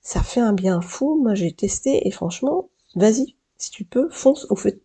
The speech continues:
fais-le toi offrir même, profite. Recentre-toi sur toi, euh, et, euh, ça va te faire, euh, déconnecter de, de ta relation toxique pendant un petit moment.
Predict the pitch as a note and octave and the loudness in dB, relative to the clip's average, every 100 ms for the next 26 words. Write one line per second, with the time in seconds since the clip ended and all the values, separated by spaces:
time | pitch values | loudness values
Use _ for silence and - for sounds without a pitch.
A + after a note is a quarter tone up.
0 | - - G#3 G3+ G#3+ D#3 - B3+ A3+ F#3+ | -6 4 4 6 2 2 0 0 0 -4
1 | B3+ _ - - - - - - _ _ | -6 _ -6 -4 -2 -4 -4 -6 _ _
2 | _ _ _ - A3+ G#3+ F3 F3+ E3 - | _ _ _ -2 0 2 2 0 -2 -4
3 | A#3+ - - - C4 B3 B3+ - - _ | -8 -6 -10 -6 -2 -2 -2 -4 -10 _
4 | _ F#3+ F3+ E3+ D#3+ - F#3+ G3+ F#3+ G3 | _ -2 0 0 -2 -6 -4 -2 0 -2
5 | F#3+ - G#3+ A3 G#3 F#3 F3+ G3 G#3+ G3 | -6 -2 0 2 2 4 4 4 4 2
6 | - A#3 G#3 E3+ - - F#3 F#3 G#3 F#3+ | 4 4 4 2 0 -4 -6 0 0 2
7 | G3 F#3 G3+ G3 F#3+ - - G3 F#3 F#3 | 0 0 -2 0 -2 -4 -4 -2 0 0
8 | - A3+ G3+ F#3+ G3+ | -2 2 4 4 0